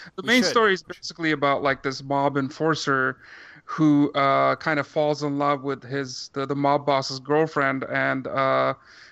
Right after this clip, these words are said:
Speaker 1: when he finds out that the girl is kind of sleeping around with another guy or in love with another guy, he doesn't call the mob boss to, like, inform on her because he knows that the girl's probably gonna get killed. And then the mob boss finds out about it and basically, like,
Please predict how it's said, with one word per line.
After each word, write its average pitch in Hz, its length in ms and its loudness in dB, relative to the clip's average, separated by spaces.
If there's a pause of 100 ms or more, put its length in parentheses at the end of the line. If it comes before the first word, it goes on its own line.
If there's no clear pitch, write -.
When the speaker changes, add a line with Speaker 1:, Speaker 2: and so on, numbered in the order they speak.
(100)
Speaker 1:
when 143 280 0
he 147 120 -2
finds 147 440 0
out 170 280 0
that 143 220 -2
the 139 80 -8
girl 143 500 0
is 135 220 -8
kind 143 180 -2
of 131 80 -4
sleeping 147 360 -6
around 135 360 0
with 131 120 -6
another 131 240 -4
guy 139 480 0
or 135 260 -6 (140)
in 143 180 -4
love 143 180 2
with 143 120 -4
another 135 260 -4
guy, 139 320 0 (380)
he - 120 -10
doesn't 165 380 2
call 156 260 2
the 139 120 -2
mob 143 320 0
boss 131 260 0
to, 135 160 -12
like, 127 240 -6
inform 143 540 0
on 127 120 2
her 127 220 -2
because 127 320 -4
he 143 100 0
knows 131 280 0
that 127 180 -2
the 131 80 -8
girl's 127 260 -2
probably 127 280 -2
gonna 120 180 -8
get 117 140 -12
killed. 143 340 2 (420)
And 156 80 2
then 151 120 2
the 160 40 4
mob 151 280 2
boss 147 180 0
finds 139 300 -6
out 165 140 0
about 135 260 -2
it 127 80 -10
and 131 100 -10
basically, 135 520 -8
like, 127 220 -6